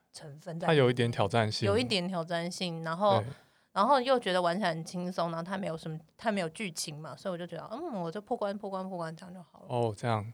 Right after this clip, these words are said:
Speaker 1: 嗯哼。
Speaker 2: 有一点挑战性，但是没有难到你觉得累，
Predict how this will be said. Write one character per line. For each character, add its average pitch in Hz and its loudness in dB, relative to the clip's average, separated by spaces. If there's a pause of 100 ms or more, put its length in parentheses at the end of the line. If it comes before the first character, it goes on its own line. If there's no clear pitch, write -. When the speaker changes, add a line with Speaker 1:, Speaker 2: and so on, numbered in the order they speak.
(120)
Speaker 1:
嗯 196 -4
哼。 - 0
Speaker 2:
有 131 4
一 175 4
点 156 4
挑 139 4
战 131 2
性， 127 0
但 147 0
是 151 0
没 143 2
有 123 4
难 107 0
到 123 4
你 104 0
觉 101 -2
得 98 2
累， 110 2